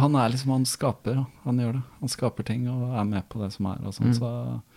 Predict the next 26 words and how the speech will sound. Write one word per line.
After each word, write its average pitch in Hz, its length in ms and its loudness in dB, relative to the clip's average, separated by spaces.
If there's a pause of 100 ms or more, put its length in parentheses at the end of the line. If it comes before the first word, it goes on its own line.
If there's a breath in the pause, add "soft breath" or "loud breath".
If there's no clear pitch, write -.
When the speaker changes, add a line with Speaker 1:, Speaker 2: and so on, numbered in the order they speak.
(500 loud breath)
Speaker 1:
jeg 120 160 6
er 127 80 10
veldig 127 160 10
glad 113 200 10
for - 140 4
at 110 80 2
det 120 80 6
åpner 107 300 6
litt 107 100 2
opp 101 160 2
igjen 95 140 4
og - 20 -10
kan 104 140 2
se 107 100 4
noen 95 160 2
konserter 98 460 0
og - 20 -4
sånn 95 160 0
etter 87 160 -6
hvert. 98 160 -6
Jeg 104 80 -4
har - 60 -14
tenkt 107 260 0
mye 104 320 6
på 107 160 0
de, 98 140 0